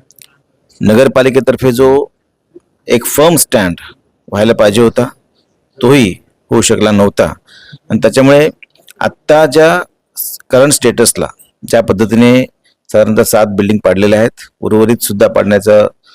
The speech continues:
अ, प्रयत्न आहे. आणि त्यामुळे हे सगळं थांबवायचं असेल तर नगरपालिकातर्फे काय उपाययोजना करू शकता येतील, रहिवाशांतर्फे काय, अ, करता येईल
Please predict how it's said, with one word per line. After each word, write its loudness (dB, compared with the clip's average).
अ, 4
प्रयत्न 0
आहे. 0
आणि -2
त्यामुळे 2
हे -2
सगळं 2
थांबवायचं 2
असेल -2
तर 2
नगरपालिकातर्फे 0
काय 2
उपाययोजना 2
करू 2
शकता -2
येतील, 0
रहिवाशांतर्फे 2
काय, 2
अ, -6
करता 0
येईल 0